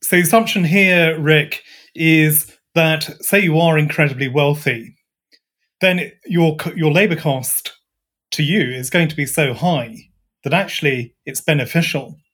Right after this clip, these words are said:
to delegate rather than to run your own pool. So you'll either have to, uh, become technically competent, devote some of your labor into running the pool, or pay people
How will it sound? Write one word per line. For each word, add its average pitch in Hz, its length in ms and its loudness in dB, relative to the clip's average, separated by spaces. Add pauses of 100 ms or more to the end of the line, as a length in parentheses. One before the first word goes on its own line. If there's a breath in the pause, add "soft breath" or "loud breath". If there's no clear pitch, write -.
(160)
to - 100 -10
delegate 131 640 -4 (220)
rather 139 340 -4
than 123 220 -8
to - 100 -14
run 123 180 -6
your 120 140 -8
own 117 180 -6
pool. - 360 -4 (680 soft breath)
So - 140 -2
you'll 151 180 2
either 160 220 2
have 147 380 -2
to, 135 440 -4 (240 loud breath)
uh, 135 80 -8
become 143 320 -2
technically 139 460 -6
competent, 131 640 -6
devote 139 320 -4
some 143 180 -4
of 127 140 -8
your 127 420 -6 (300 soft breath)
labor 135 580 -2 (240 soft breath)
into 131 240 -4
running 131 300 -2
the 120 80 -8
pool, 127 520 -2
or 143 220 0
pay 156 240 0
people 135 460 -8